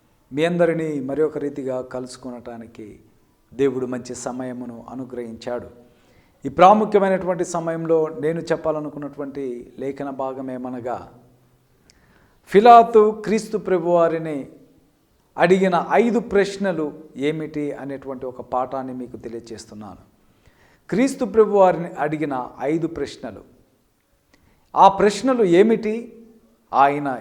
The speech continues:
ఏమని అడిగాడు అనేటువంటి విషయాన్ని మీకు తెలియచేస్తున్నాను. యోహాను సువార్త పద్దెనిమిదవ అధ్యాయము ముప్పై మూడవ వచనంలో, ఫిలాతు తిరిగి అధికార మందిరంలో ప్రవేశించి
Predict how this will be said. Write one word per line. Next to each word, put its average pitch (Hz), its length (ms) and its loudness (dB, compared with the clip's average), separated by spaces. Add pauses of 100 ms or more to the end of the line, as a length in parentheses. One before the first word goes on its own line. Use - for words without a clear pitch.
ఏమని 160 560 -4
అడిగాడు 131 580 -4 (140)
అనేటువంటి 131 460 -10
విషయాన్ని 151 540 -6 (720)
మీకు 143 180 -6
తెలియచేస్తున్నాను. 117 920 -6 (1500)
యోహాను 208 360 6
సువార్త 123 600 -2 (580)
పద్దెనిమిదవ 202 460 6
అధ్యాయము 143 680 4 (400)
ముప్పై 156 420 0
మూడవ 175 320 0
వచనంలో, 135 640 -4 (800)
ఫిలాతు 220 540 10
తిరిగి 214 520 6
అధికార 208 560 8
మందిరంలో 208 640 6
ప్రవేశించి 196 960 4